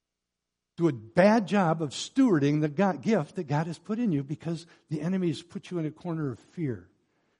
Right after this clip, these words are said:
or you've believed his lies." I'm gonna give you just a couple examples where God uses people you know, <clears throat> if, if the apostles were the only one, if the twelve were the only ones that got to do anything in the New Testament, boy, there'd be a lot of stuff lacking from the New Testament.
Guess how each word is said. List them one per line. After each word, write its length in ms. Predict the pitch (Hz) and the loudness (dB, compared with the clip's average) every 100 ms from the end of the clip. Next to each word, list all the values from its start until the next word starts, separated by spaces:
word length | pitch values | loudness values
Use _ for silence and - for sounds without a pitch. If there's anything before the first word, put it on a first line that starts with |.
| _ | _
or 80 | 147 | 0
you've 180 | 147 127 | 2 2
believed 300 | 139 160 160 | 0 2 0
his 220 | 151 117 | -4 -6
lies." 500 | 143 131 117 107 - _ - - | -4 -2 -4 -8 -20 _ -20 -6
I'm 60 | 165 | 0
gonna 120 | 190 | 2
give 180 | 175 202 | 4 2
you 100 | 170 | 2
just 220 | 196 - | 0 -8
a 40 | |
couple 360 | - 190 190 180 | -6 -4 -2 -4
examples 680 | 147 131 151 147 131 117 - _ _ _ _ _ | -4 -2 0 0 -6 -8 -14 _ _ _ _ _
where 140 | 151 | -4
God 440 | 135 165 165 180 143 | -4 -4 -4 -2 -2
uses 360 | 202 180 208 | -4 -4 -8
people 600 | - 214 220 147 120 123 _ _ _ _ _ _ _ _ _ _ _ _ | -6 -4 0 0 0 -2 _ _ _ _ _ _ _ _ _ _ _ _
you 80 | 165 | 0
know, 260 | 175 165 170 | 2 2 0
<clears throat> 40 | |
if, 360 | 131 127 151 - | -2 0 -2 -4
if 160 | 156 - | -4 2
the 140 | 175 | 2
apostles 680 | 139 - 175 233 - 247 139 | 2 -2 0 0 0 -4 -2
were 100 | 175 | 0
the 140 | 165 | 2
only 200 | 170 190 | 2 2
one, 200 | 175 143 | 2 4
if 160 | 143 165 | 2 0
the 80 | 233 | -4
twelve 460 | - 233 160 123 | 0 4 4 4
were 140 | 120 131 | 2 2
the 140 | 156 | 2
only 200 | 208 226 | 2 2
ones 300 | 202 180 147 | 4 4 2
that 100 | 143 | -2
got 180 | 156 143 | -2 -2
to 80 | 135 | -2
do 180 | 160 185 | 2 4
anything 360 | 147 139 143 | 2 2 0
in 100 | 135 | 0
the 80 | 135 | 0
New 140 | 147 | 0
Testament, 480 | - 143 - 135 123 | 0 -2 -2 -6 -6
boy, 180 | 131 160 | -2 0
there'd 240 | 139 143 | 0 0
be 60 | 139 | 0
a 80 | 123 | 0
lot 260 | 127 143 | 0 0
of 80 | 143 | 0
stuff 280 | - 147 120 | -4 -8 -4
lacking 420 | 127 131 - 120 | -2 -2 -4 -12
from 160 | 107 110 | -14 -14
the 80 | 113 | -10
New 140 | 117 | -10
Testament. 480 | 110 101 - 92 | -10 -12 -14 -20